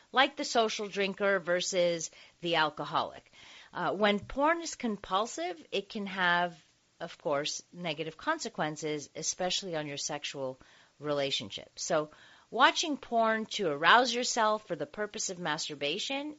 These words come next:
is common practice. Just to give you a, a hint, one, one website,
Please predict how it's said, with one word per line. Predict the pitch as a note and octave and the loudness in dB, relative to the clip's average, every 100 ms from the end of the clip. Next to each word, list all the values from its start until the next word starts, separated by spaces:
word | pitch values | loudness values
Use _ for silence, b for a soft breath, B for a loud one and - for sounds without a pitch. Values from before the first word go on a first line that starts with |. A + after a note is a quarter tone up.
| - | -8
is | B3+ | -8
common | - A3+ G#3+ F#3 | -6 -2 0 -2
practice. | E3+ E3 C#3+ - C4+ F4+ - - _ b b b b | -2 2 2 2 -4 -4 -6 -14 _ b b b b
Just | D#3 - | -12 -10
to | D#3 | -10
give | D3 C#3 | -8 -8
you | B2+ B2 | -6 -6
a, | A#2 G2+ F2+ - b b b b - | -6 -6 -8 -12 b b b b -4
a | D3 | -2
hint, | C#3 C#3 A3+ C#3+ D#3 - D#3 | -2 -2 0 0 -2 -8 -8
one, | D#3+ F3 - - | -4 -4 -4 -12
one | D3 E3 G#3 D#4 D4+ A#3+ | -16 -4 4 6 6 4
website, | B3 B3 - B2 D2+ - - | 2 2 0 -2 -4 -14 -18